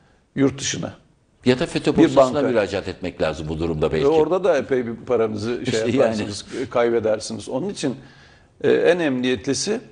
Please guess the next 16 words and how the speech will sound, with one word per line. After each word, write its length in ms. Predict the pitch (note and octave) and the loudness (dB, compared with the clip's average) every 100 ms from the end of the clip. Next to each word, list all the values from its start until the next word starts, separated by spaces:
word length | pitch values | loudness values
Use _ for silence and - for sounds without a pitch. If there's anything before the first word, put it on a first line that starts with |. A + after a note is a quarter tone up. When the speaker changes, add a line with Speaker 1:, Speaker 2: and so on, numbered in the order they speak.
| _ | _
Speaker 1:
yurt 280 | A#2 D3+ D#3 | -2 -2 -2
dışına 300 | - A#2+ G#2+ | -4 -2 -2
paranın 540 | B2 A#2 A#2+ D#3+ C#4 - - | 2 4 2 0 -6 -8 -4
önemli 420 | B2 C3 C#3 A#2+ | 0 2 0 0
bölümünü, 380 | G#2+ G#2 G2+ B2 | 0 0 -2 -4
en 140 | C4 | -2
azından 480 | D4+ G#2+ A2 A#2+ B2 D#3 | -2 -4 -4 -4 -4 0
yarısının 600 | D3+ B2+ - A2+ - - - | 2 2 -2 -6 -6 -8 -2
transfer 400 | C3 A2 A2+ G#2 | -2 0 0 2
edilmesidir. 640 | G#2 - - - - - _ - - - _ _ | 0 -4 -8 -10 -16 -20 _ -20 -20 -20 _ _
Bunu 240 | - D#3+ F#3+ | 0 2 6
zaten 420 | D#3+ F3+ F3+ D3+ | 6 6 4 0
yapıyor. 380 | A2+ G2 A2 G2+ | -2 -4 -4 -2
Yani 320 | A2+ C3 A#2+ | 0 0 -2
şu 200 | - E3 | 0 2
anda 440 | D#3+ A2 A2+ E3 | 2 0 -2 -2